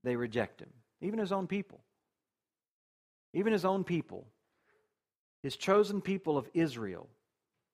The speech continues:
rejected him time and time again when he came to them in the flesh. But he was patient. He was long-suffering.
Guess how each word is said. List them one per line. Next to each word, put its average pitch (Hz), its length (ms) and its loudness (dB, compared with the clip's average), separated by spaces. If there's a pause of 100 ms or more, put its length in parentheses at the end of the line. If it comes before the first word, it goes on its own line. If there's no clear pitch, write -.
(120)
rejected 156 580 0
him 123 300 -2
time 165 460 -2
and 147 100 -4
time 139 220 -2
again 117 480 -4 (380)
when 120 120 -6
he 120 60 -4
came 147 380 -2
to 139 60 0
them 123 360 -2
in 123 200 -6
the 107 80 -6
flesh. 87 380 -10 (1500)
But 131 140 -4
he 127 160 -4
was 120 160 -8
patient. 190 720 -4 (1120)
He 135 100 -2
was 120 220 -4
long-suffering. 180 1120 0